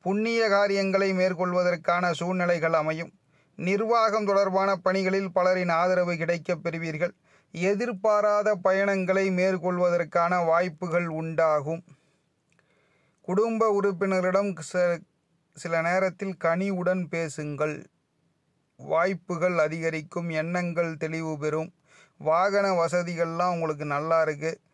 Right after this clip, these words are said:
அதாவது, வெளிநாடு செல்லக்கூடிய யோகம் இருக்கு.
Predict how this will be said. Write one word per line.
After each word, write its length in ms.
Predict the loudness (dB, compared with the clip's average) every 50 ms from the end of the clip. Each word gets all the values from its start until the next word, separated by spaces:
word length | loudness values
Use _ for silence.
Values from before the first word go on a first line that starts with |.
| _ _ _ _ _ _ _ _ _ _ _ _ _ _ _ _ _ _ _
அதாவது, 480 | -2 0 2 2 2 2 0 -2 -4
வெளிநாடு 680 | -4 -4 -4 -4 -4 -2 -2 0 0 0 2 0 0 0
செல்லக்கூடிய 680 | -2 -2 -2 -2 -4 -4 -6 -6 -6 -6 -4 -4 -4 -4
யோகம் 560 | -2 -2 0 0 0 0 0 -2 -2 -4 -6 _ _ _ _ _ _ _ _ _ _ _ _ _ _ _ _ _ _ _ _
இருக்கு. 520 | -8 -6 -4 -4 -6 -6 -8 -12 -14 -14